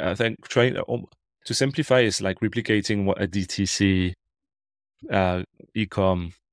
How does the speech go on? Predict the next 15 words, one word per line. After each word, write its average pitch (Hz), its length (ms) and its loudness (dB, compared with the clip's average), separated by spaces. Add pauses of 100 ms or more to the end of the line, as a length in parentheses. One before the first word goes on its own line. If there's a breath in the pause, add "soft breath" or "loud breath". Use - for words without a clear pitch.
company 98 400 2
would 92 260 -4
use 92 380 -2
as 90 220 -2
a 92 40 -4
creative, 87 600 -2
like, 85 180 -2
very 101 460 2
creator-driven, 95 1080 2
influencer-driven, 95 1040 0 (560)
very 101 200 2
practical 98 800 -2
as 90 160 -2
to, 95 140 -2
like, 85 240 -2